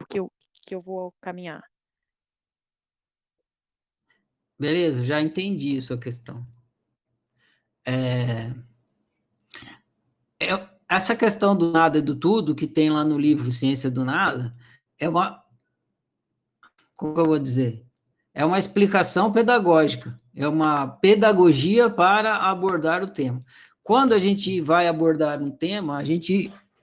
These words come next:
Speaker 2: usa, né, todo professor usa a mão de uma pedagogia, essa pedagogia tem um propósito. Então, é preciso entender que essa questão do nada,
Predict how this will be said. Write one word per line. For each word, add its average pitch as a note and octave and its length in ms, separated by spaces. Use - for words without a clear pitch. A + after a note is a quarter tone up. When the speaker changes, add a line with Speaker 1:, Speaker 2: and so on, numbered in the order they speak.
Speaker 2:
usa, A3 640
né, F3+ 200
todo F3 260
professor E3 680
usa F#3+ 220
a E3 40
mão D#3+ 220
de D#3 100
uma D3+ 180
pedagogia, E3 640
essa G3 200
pedagogia F3+ 600
tem F3 300
um F#3 100
propósito. D3+ 720
Então, A#3 160
é B3 60
preciso G3+ 400
entender D#3+ 640
que - 140
essa D#3 300
questão C#3 420
do B2+ 60
nada, C#3 440